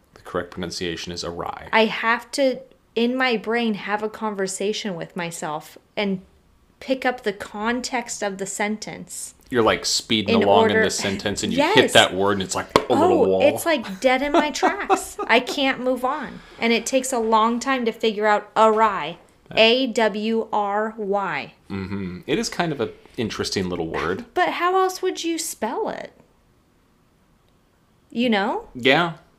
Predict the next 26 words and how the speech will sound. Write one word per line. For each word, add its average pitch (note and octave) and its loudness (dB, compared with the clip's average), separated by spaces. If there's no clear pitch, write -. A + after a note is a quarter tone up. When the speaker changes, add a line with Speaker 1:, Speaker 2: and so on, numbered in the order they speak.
Speaker 2:
How D4+ 2
else? D#4+ -6
It's C4+ -4
just D4 -8
weird. A#3+ -4
Speaker 1:
Yeah. C#3 6
It C3 2
Speaker 2:
So C#3+ 6
Speaker 1:
almost D#3 6
seems C#3 2
like A#2+ 4
an A2 0
old A2+ 2
English G2 -4
word F#2 -4
that - -
Speaker 2:
Yeah, C#4+ 4
Speaker 1:
is, C4+ -2
that A3 4
Speaker 2:
it G3 0
Speaker 1:
is G3 2
Speaker 2:
does. F3 0
Speaker 1:
hung A2 4
over F2+ -2
Speaker 2:
Yeah, F3+ -2
yeah. E3+ -6